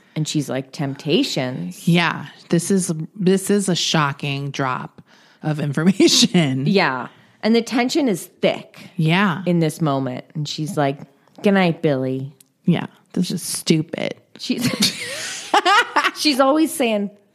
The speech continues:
Speaker 1: "Good night, Billy."
Speaker 2: Yeah, she says that a lot.
Speaker 1: The next day,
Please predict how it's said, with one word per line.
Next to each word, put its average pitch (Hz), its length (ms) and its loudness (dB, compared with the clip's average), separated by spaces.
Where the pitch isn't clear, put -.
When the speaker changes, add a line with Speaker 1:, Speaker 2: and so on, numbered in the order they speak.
Speaker 1:
"Good 233 80 2
night, 170 320 -2
Billy." 131 360 -2
Speaker 2:
Yeah, 160 280 4
she - 240 0
says 175 300 0
that 147 180 -2
a 139 80 -4
lot. - 560 -6
Speaker 1:
The 277 80 -2
next 381 380 -2
day, 196 560 0